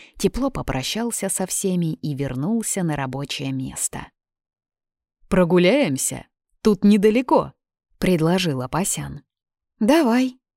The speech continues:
согласились мы. «Так что там с Лукой?» —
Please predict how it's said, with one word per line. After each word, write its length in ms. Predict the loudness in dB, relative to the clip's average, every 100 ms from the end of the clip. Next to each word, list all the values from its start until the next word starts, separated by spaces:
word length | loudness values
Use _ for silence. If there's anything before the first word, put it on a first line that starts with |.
| -8
согласились 800 | -4 -2 -2 -2 -4 -6 -6
мы. 260 | -6 -6 -10 _ _ _ _ _ _ _ _
«Так 260 | 0 0
что 400 | -2 -6 0 0
там 300 | 2 2 2
с 140 | 2 2
Лукой?» — 680 | 4 2 2 0 0 -2